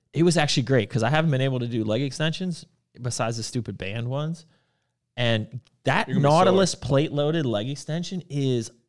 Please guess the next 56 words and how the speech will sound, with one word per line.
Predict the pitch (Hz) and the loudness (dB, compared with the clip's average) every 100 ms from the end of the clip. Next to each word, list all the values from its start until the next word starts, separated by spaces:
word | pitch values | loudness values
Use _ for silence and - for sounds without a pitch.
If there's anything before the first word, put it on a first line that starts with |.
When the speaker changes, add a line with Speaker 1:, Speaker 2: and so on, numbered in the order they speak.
| _ _ _ _ - | _ _ _ _ -6
Speaker 1:
awesome. | 131 123 - 101 | -2 -2 -6 -12
Speaker 2:
Yeah, | 98 | -12
it | 82 85 | -10 -10
is | 90 | -12
good. | - - 120 | -14 -18 -8
Speaker 1:
It, | 143 135 127 | -4 -2 0
it | 120 | 0
has | 131 143 147 123 | 0 0 0 -2
the | 120 - | -8 -8
perfect, | - 185 180 185 - | 0 0 0 -4 0
Speaker 2:
I | |
don't | |
Speaker 1:
like, | 139 131 | 2 2
Speaker 2:
think | 339 - | 0 -4
I've | 160 | -4
ever | 165 | -4
used | 107 151 190 | -6 -6 -8
that. | - 71 - _ _ _ - | -12 -14 -16 _ _ _ -14
Speaker 1:
I | 180 | -10
don't | 233 | -8
think | 233 | -6
I | 185 | -4
have | 160 131 | -2 -2
either. | 151 160 131 | -4 -4 0
Now, | 139 | 2
the, | 135 - | 2 2
the | 127 143 | 0 2
Lang | 196 285 | 2 2
Leg | 190 165 | 0 0
Curl | 180 156 - | 2 4 4
is | 123 | 2
better, | 123 139 135 | 4 2 2
too. | - 139 87 _ _ | -6 -6 -8 _ _
It's | - 143 | -6 -2
better | 143 190 202 | 0 0 0
than | 175 156 | 0 -2
the | 139 | -2
one | 139 139 135 - | -2 -2 -2 -4
at | 127 | -6
the | 120 | -6
shop | - 131 120 | -4 -2 -2
because | 120 - 117 | -4 -8 -6
the | 120 | -4
one | 135 | -4
at | 135 | -6
the | 120 | -6
shop | 127 113 | -4 -2
has | 120 117 | -2 -4
a | |
little | 110 113 | -4 -4
bit | 110 110 | -4 -6
of | 107 | -6
a | 104 | -4
bend | 113 113 131 | -2 -2 -2
in | 147 | -2
it. | 180 - | -4 -8